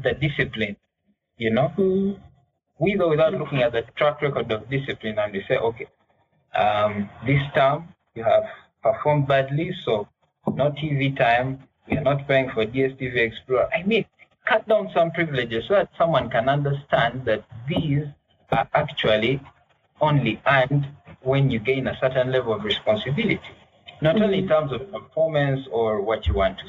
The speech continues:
Speaker 1: see, but it is also in responsibility. Because now, today, if you ask a modern parent why they are actually giving some privileges, they will not have an answer, Maureen, I am telling you. They'll say, "Nah,
Speaker 2: Yeah.
Speaker 1: the only reason is because they can't afford it."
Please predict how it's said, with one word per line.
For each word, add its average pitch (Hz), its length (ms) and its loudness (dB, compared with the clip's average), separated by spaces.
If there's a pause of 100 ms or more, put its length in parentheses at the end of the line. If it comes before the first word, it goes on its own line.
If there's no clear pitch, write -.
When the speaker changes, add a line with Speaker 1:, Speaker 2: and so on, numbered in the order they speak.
(160)
Speaker 1:
see, 170 320 -6
but 117 220 2 (300)
it 320 100 -8
is 170 100 -4
also 208 280 0
in 165 100 2
responsibility. 135 880 0 (560)
Because 151 320 0
now, 175 240 4
today, 156 600 0 (140)
if 190 200 -2
you 135 80 2
ask - 260 4
a 117 80 2
modern 139 400 2
parent 117 420 0 (280)
why 131 260 4
they 113 160 0
are - 220 0
actually 110 420 2
giving 113 260 2
some 110 140 4
privileges, 107 560 -2
they 151 60 2
will 160 80 0
not 170 160 0
have - 180 2
an 107 160 2
answer, 101 240 -2
Maureen, 101 300 -6 (180)
I 107 60 -4
am 113 140 -6
telling 143 200 -2
you. 131 80 -4 (640)
They'll 165 240 2
say, 175 140 2
"Nah, 160 300 6
Speaker 2:
Yeah. 226 240 2 (100)
Speaker 1:
the 190 80 2
only 196 180 4
reason 151 360 -2
is 120 100 -6
because 135 340 -4
they 101 120 -6
can't 127 280 0
afford 101 400 -6
it." - 100 -20